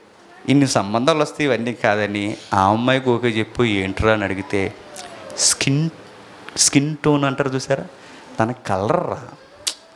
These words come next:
కలరే, కలరే" అన్నాడట. అంతే, ఇక బాగా నచ్చిందట. పెళ్ళైన తర్వాత టూర్లు ఉంటాయి కదండి, టూర్కి తీసుకెళ్ళాడట. ఆడికి నీళ్ళలో ములగడం ఇష్టం ఆడికి.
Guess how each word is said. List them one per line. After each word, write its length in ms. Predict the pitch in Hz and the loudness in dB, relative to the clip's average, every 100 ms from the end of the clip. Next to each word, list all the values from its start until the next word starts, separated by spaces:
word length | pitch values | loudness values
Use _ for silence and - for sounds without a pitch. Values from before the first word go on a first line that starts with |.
| - - - - - - | -20 -20 -20 -20 -18 -2
కలరే, 360 | 101 98 117 127 | 0 2 0 -2
కలరే" 420 | - 190 120 123 | -4 -6 2 2
అన్నాడట. 460 | 107 107 101 - | 2 -2 -4 -4
అంతే, 240 | 90 87 - | -10 -10 -16
ఇక 240 | - - - - - - - - - - - - - - | -14 -16 -16 -20 -20 -20 -20 -20 -20 -20 -20 -18 -18 -2
బాగా 240 | 95 101 113 | 0 0 -2
నచ్చిందట. 680 | 123 - 104 95 - 117 - - - - - - | -4 -4 -6 -8 -10 -12 -16 -20 -20 -20 -14 0
పెళ్ళైన 300 | 123 123 123 | 2 2 2
తర్వాత 220 | 123 123 - | 0 -2 -4
టూర్లు 280 | 135 123 123 | 0 2 0
ఉంటాయి 240 | 117 127 | 2 2
కదండి, 360 | 123 117 131 185 - - - - - - - - - | 2 -2 -6 -12 -18 -20 -20 -20 -20 -20 -20 -2 4
టూర్కి 220 | 127 123 | 4 4
తీసుకెళ్ళాడట. 720 | 117 107 - 98 90 92 - - - - - - - | -2 -6 -6 -6 -6 -8 -14 -20 -20 -20 -20 -20 -4
ఆడికి 240 | 110 113 113 | -2 -2 -6
నీళ్ళలో 380 | 104 107 117 120 | -2 -2 -2 -2
ములగడం 380 | 113 110 113 | -2 -4 -4
ఇష్టం 300 | 107 - 110 | -6 -6 -4
ఆడికి. 280 | 90 92 - | -4 -8 -18